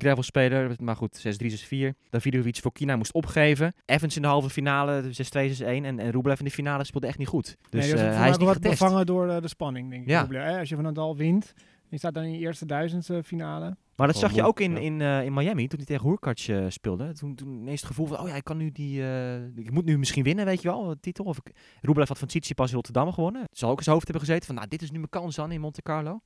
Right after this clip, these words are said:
Speaker 1: Dus die belangrijke punten heeft, heeft hij nog wel een beetje een soort blokkade, eh, in die grote toernooien zitten.
Speaker 3: Ja, hadden we vorige keer ook gezegd, geloof ik, hè, dat hij veel wint, maar op de <laughs> allergrootste podia nog niet.
Speaker 1: Nee.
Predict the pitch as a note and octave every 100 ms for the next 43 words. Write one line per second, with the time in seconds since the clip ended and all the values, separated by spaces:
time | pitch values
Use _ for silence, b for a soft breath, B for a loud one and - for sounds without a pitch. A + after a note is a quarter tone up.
0 | _ - C3+ D3 A#2 B2 F3+ G3+ - -
1 | G#3+ F#3+ A#2+ - - - - B2 D3+ G#2+
2 | F#2 G2+ G#2+ A#2+ A#2 A2+ B2 - E3 B2+
3 | G#2 F#2+ F#2 F2+ F#2+ G2 G2+ F#2 - F#2+
4 | F#2 - F#2 G2+ C#3+ F3+ A2+ A#2 A2 A2+
5 | A#2+ A#2 A#2+ B2+ D#3 D#3 - B2+ G#2 A2
6 | D3 C#3 C3 - C#3 A2 B2 F3 D3+ A#2+
7 | A2 - - - - A#2 C3 - C3 A#2
8 | - A2+ - - A#2+ C#3 C3+ E3 D#3+ C3
9 | A#2+ F3+ G3 - _ b - A#2+